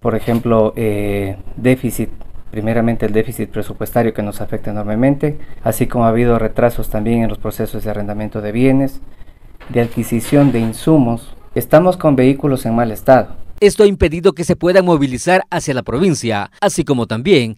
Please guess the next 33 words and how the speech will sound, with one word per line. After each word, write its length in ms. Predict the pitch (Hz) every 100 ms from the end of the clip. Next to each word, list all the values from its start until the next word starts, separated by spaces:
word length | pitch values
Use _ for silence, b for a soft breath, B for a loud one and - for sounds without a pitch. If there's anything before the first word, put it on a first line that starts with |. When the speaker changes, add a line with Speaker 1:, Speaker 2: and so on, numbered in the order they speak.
| -
Speaker 2:
ha 120 | 202
imposibilitado 800 | 208 226 190 151 131 - 180 185
las 160 | 180 -
gestiones 680 | 131 208 196 131 113 110 -
para 180 | 220 220
la 80 |
justicia 480 | 220 165 - 170 127
de 80 | 107
paz, 500 | - 190 110 107 - -
liquidaciones 800 | 220 233 196 160 180 185 190 -
en 140 | 170
temas 300 | 127 165 151
de 80 | 120
niñez 560 | 113 151 190 120 117 - -
y 120 | 233
la 120 | 226
realización 600 | 208 190 165 143 - 160
de 100 | 165
citaciones. 1040 | - 165 170 - 151 120 101 95 - - _
Speaker 1:
Lo 140 | 151 147
que 80 | 131
estamos 400 | - 151 165 160
haciendo 500 | 151 156 165 170 165
por 160 | 127
lo 140 | 120 -
pronto 360 | 165 175 143
es 160 | 143 143
dotar 540 | 127 - 143 147 160 b b b b
de 480 | 131 127 127 120 123
impresoras 880 | 139 120 120 120 - 147 156 151 - -
y 180 | 123 120
escáner 640 | - - 151 143 135 131 -
multifunción 1000 | 123 139 143 135 - 117 - 139 156